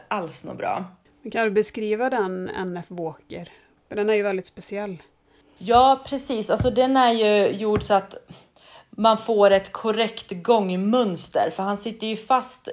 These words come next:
Speaker 1: det är ju som sandaler på den.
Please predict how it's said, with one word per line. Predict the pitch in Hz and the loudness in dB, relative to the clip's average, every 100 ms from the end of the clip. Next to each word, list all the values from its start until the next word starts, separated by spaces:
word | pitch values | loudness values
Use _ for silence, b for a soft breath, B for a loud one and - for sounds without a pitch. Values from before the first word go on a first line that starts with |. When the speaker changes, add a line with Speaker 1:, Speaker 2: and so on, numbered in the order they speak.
| 190 | -4
Speaker 1:
det | |
är | 233 | -2
ju | 226 | -2
som | 214 190 180 - - _ | -2 -4 -6 -8 -14 _
sandaler | - - 190 185 220 196 170 160 165 | -8 -4 -2 2 4 4 4 0 0
på | - - 202 165 | -4 -6 0 2
den. | - - 185 | 2 -2 -4